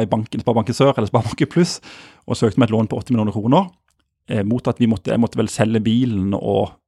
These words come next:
eh, måtte gå på kurs og lære regnskap, og vi måtte vaske og gjøre all oppussing selv. Det var liksom kravet for at vi skulle få kjøpt dette da.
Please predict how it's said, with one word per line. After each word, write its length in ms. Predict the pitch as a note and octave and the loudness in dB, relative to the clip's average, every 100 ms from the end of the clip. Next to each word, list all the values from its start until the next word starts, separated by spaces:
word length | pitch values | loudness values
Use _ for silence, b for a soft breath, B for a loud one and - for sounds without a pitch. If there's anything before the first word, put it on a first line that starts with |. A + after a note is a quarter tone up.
| _ _ _ - | _ _ _ -18
eh, 580 | - - - - - | -16 -16 -18 -20 -16
måtte 240 | - - - | -12 -10 -8
gå 80 | - | -8
på 160 | B2+ | -8
kurs 240 | - C3 - | -6 -6 -2
og 20 | A#2+ | 0
lære 160 | A#2 A2+ | 2 2
regnskap, 500 | G#2+ G#2 C#3+ D3 C#3 | 0 0 2 2 2
og 140 | A2+ | 0
vi 60 | A#2 | 0
måtte 160 | G#2+ A2+ | 0 -2
vaske 240 | A#2 - | -4 0
og 80 | C3 | 2
gjøre 140 | G#2 | 2
all 80 | A#2 | 0
oppussing 320 | - D3 A2+ | -2 -4 -2
selv. 180 | - C3 | 2 2
Det 80 | A#2 | 4
var 140 | A2 | 0
liksom 180 | G#2+ A2 | -2 -2
kravet 300 | G#2+ A2+ A2+ | 0 0 -2
for 80 | - | -10
at 80 | - | -10
vi 20 | |
skulle 220 | - - | -12 -10
få 80 | - | -6
kjøpt 240 | B2+ - | -8 -8
dette 240 | - - | -16 -14
da. 60 | - | -14